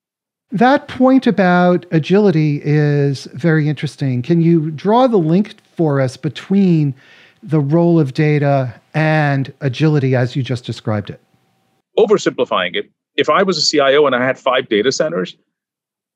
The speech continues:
Speaker 2: business continuity probably meant that two of them would be up at all times and three were down and we would still be able to run our operations or some math like that.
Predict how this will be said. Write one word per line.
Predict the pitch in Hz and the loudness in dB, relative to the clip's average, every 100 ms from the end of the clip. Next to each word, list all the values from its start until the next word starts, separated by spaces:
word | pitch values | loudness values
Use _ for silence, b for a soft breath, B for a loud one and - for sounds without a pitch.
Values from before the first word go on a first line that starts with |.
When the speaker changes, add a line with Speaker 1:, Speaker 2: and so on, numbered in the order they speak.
| _ _ - | _ _ -2
Speaker 2:
business | 190 190 | 0 0
continuity | 175 156 151 147 | 0 -2 -2 -6
probably | - 165 170 147 131 | -2 0 0 0 0
meant | 127 135 135 | 0 -2 -4
that | 95 | -6
two | - 180 | -2 0
of | 156 | 0
them | 139 | -2
would | 139 127 | -2 -4
be | 123 120 | 0 0
up | 131 | 0
at | 120 | 0
all | 120 | -2
times | - 123 127 120 | -2 -4 -4 -4
and | 101 | -8
three | - 143 | -4 -4
were | 131 | -2
down | 117 120 135 123 | -2 -2 -2 -4
and | 101 | -4
we | 107 | -6
would | 107 | -6
still | - 127 | -6 -6
be | 117 | -2
able | 120 117 | -2 0
to | 113 | -2
run | 117 | 0
our | 107 | 2
operations | 110 - 113 175 151 | 0 0 -2 -2 -4
or | |
some | 147 180 160 | 0 0 0
math | 151 143 | -2 -2
like | 127 110 | -4 -2
that. | - 87 | -2 -6